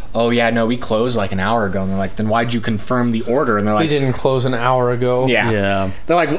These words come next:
Speaker 1: I was like, "Why did you confirm the order?" And she's like, "I don't know. I don't, I, I, I, I'm not in charge of that." I was like, "Well, where's your manager?" She's like, "There is no one here." I was like, "Then you confirmed the order and took the money." <laughs>
Speaker 3: Yeah. Well, that was
Speaker 2: Yep.
Speaker 3: the thing, too. I think, uh,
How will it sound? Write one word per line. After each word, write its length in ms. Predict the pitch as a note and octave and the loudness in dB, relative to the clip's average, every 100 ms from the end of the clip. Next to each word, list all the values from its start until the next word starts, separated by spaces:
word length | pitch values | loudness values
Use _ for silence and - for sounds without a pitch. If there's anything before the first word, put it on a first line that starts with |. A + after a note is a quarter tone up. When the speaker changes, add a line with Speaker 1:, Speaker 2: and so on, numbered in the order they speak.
| - | 0
Speaker 1:
I 120 | E3+ | 0
was 120 | D#3+ | 2
like, 160 | E3 B2+ | 0 0
"Why 180 | C3+ D#3+ | 0 2
did 140 | E3+ | 0
you 60 | E3 | 0
confirm 340 | D#3+ F3 E3 | 0 0 2
the 80 | C#3+ | 2
order?" 180 | D3+ E3+ | 2 2
And 80 | B2 | 0
she's 100 | C3 | 0
like, 200 | B2 A2 - | -2 -2 0
"I 120 | C3 | 2
don't 120 | B2 | 2
know. 320 | A#2+ A#2+ A#2+ - - - - | 2 2 0 -4 -6 -6 -2
I 120 | C#3 | 0
don't, 140 | C#3 C#3 | 2 2
I, 140 | D3 | 2
I, 220 | C3+ C#3 C3+ C3 B2+ - - C3 | 4 4 4 2 0 -4 -2 0
I, 60 | |
I'm 80 | C#3 | 2
not 140 | C3+ | 2
in 60 | B2 | 2
charge 240 | B2+ A#2+ A#2 | 2 2 2
of 60 | |
that." 80 | A2 | 0
I 60 | A2 | 2
was 100 | A2 | 0
like, 180 | G#2 - A2+ | -2 -4 -2
"Well, 100 | A2+ | 0
where's 220 | C3 C#3 | 0 0
your 80 | A#2+ | 0
manager?" 340 | A#2+ C3+ A2+ | 2 2 0
She's 160 | G#2 G2+ | -2 -2
like, 120 | G#2 | -2
"There 140 | A#2+ B2 | 0 0
is 100 | A#2+ | 0
no 140 | A#2 | 0
one 140 | G#2+ G#2+ | 0 0
here." 200 | G#2+ G2+ | -2 0
I 60 | |
was 80 | G#2 | 0
like, 140 | G#2+ - - - | -2 -4 -6 0
"Then 120 | B3 | 0
you 120 | D4 | 2
confirmed 500 | D#4 C4+ - D#4+ D#4 | 0 0 0 2 2
the 160 | C4 D4 | 2 2
order 320 | E4+ C#4 A#3+ | 2 2 2
and 100 | A3+ | 0
took 180 | D4+ B3 | 0 0
the 40 | A#3+ | 0
money." 460 | D#4+ D#4+ E3+ D3 - - | 2 2 0 0 -2 -4
<laughs> 200 | G#4 A4 | -2 0
Speaker 3:
Yeah. 680 | A#2 A2+ A2 G#2 G#2 G2+ F#2 - - - - - - - | 0 2 2 2 0 0 -2 -6 -6 -6 -6 -6 -6 -4
Well, 120 | C#3+ F3+ | 0 0
that 100 | A3 | 2
was 100 | D#3+ | 0
Speaker 2:
Yep. 80 | |
Speaker 3:
the 60 | - | 2
thing, 260 | F#3+ F3 C3+ | 2 0 0
too. 260 | G3+ A3 | 0 2
I 140 | C3+ A#2+ | 0 2
think, 240 | D#3+ C#3+ - C#3 | 0 -2 -4 -2
uh, 380 | A#2 A2 G2 | 0 2 0